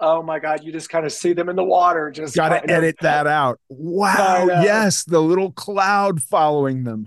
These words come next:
Speaker 2: Holy shit. I never thought of that. But yeah, that would be
Speaker 1: Yeah.
Speaker 2: me for sure. If I went from eating nothing to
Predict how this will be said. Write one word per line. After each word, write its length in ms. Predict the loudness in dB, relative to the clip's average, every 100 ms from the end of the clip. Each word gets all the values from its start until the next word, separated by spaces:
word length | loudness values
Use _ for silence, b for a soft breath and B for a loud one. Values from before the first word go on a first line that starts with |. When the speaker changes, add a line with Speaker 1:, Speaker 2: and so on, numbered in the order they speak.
| -8
Speaker 2:
Holy 540 | 0 2 4 4 2
shit. 380 | 0 -4 -2 -2
I 140 | -2 -2
never 520 | 0 0 0 0 -4
thought 440 | -4 -2 0 0
of 80 | 0
that. 180 | -2 -2
But 160 | -4 0
yeah, 320 | 2 2 0 b b
that 280 | 0 2 2
would 160 | 2 2
be 120 | 2
Speaker 1:
Yeah. 60 | 2
Speaker 2:
me 280 | 2 0 _ _
for 300 | 0 2 4
sure. 600 | 2 2 4 4 2 -2 _ _ _ _
If 200 | -2 0
I 160 | 2 2
went 320 | 4 2 0
from 240 | -2 0 0
eating 300 | 0 0 0
nothing 360 | 0 -2 -4
to 120 | -4